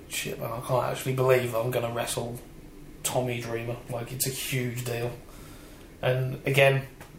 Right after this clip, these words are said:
uh, he was very complimentary, just, you know, standard hardcore match. Um,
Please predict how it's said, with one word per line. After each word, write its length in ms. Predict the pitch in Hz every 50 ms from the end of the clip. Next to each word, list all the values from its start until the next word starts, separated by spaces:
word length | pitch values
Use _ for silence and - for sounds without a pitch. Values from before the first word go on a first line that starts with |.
| - - - - - - -
uh, 380 | 139 135 131 127 127 127 127
he 160 | 127 143 139 135
was 100 | 135 127
very 220 | 127 127 131 131
complimentary, 720 | - 135 127 123 - 131 127 127 123 - - 127 127 127
just, 200 | 127 - - -
you 60 | 131 123
know, 200 | 120 123 123 120 - - - - - -
standard 420 | - - - - 123 120 120 123
hardcore 460 | 120 - 123 123 123 123 - 135 127 123
match. 440 | 120 123 - - - - - - - - - - - - - - - - - - - - - -
Um, 640 | 123 127 123 123 127 127 127 127 127 127 127 123